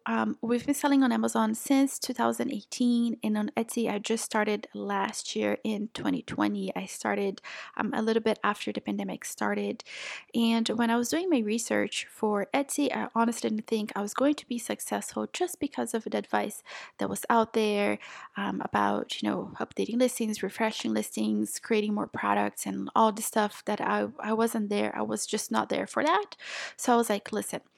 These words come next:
I know all this. I have all this knowledge from Amazon.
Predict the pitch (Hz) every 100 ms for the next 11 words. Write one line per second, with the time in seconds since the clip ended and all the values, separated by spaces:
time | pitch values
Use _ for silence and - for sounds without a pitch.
0 | - - - 214 220 214 220 220 220 220
1 | 220 208 208 220 214 214 233 247 233 202
2 | 214 - - - 311 320 311 311 294 285